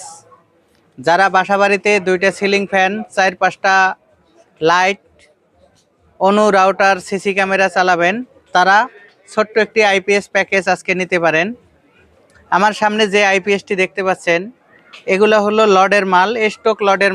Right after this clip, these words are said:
মাল। এ মালগুলো ব্যবহার হয়নি, এগুলো হান্ড্রেড পার্সেন্ট ফ্রেশ, একদম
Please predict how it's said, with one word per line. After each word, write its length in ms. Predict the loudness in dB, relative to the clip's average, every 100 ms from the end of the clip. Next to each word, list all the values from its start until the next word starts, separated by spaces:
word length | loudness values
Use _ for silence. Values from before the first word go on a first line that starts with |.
| 2
মাল। 160 | 0 -2 -12 _ _ _ _ -4
এ 80 | 0
মালগুলো 340 | 0 2 0 2 2
ব্যবহার 380 | 2 4 2 2
হয়নি, 320 | 0 0 -2 -8 -14 _ _ _ _ -6
এগুলো 240 | -2 2 2
হান্ড্রেড 260 | 2 -2 -2
পার্সেন্ট 320 | -4 -2 -4 -2
ফ্রেশ, 300 | 0 2 2 -2 -12 -4 -4
একদম 380 | -4 -2 0